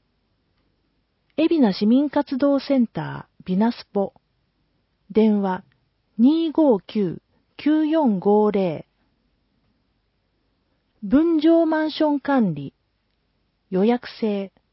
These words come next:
マンション管理士が無料で相談に応じます。二十三日火曜、十三時から十六時。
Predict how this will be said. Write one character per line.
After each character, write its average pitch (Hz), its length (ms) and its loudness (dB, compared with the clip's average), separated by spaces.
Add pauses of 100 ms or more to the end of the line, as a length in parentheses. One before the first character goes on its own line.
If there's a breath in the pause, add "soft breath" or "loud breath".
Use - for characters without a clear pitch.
(680)
マ 254 200 2
ン 320 40 -4
シ - 140 -4
ョ 330 60 2
ン 320 80 -4
管 311 300 -2
理 302 100 -4
士 214 180 -4
が 165 300 -6
無 220 200 2
料 302 220 2
で 294 140 -2
相 277 240 -2
談 262 220 2
に 240 140 2
応 233 180 2
じ 214 120 -6
ま 196 160 -2
す。 - 60 -18 (1700)
二 302 160 -2
十 302 200 2
三 208 300 -2
日 196 300 -6
火 190 180 -8
曜、 202 360 0 (440)
十 285 220 0
三 330 300 -2
時 214 120 -6
か 175 140 -6
ら 156 120 -6
十 214 240 -2
六 226 280 -2
時。 - 240 -16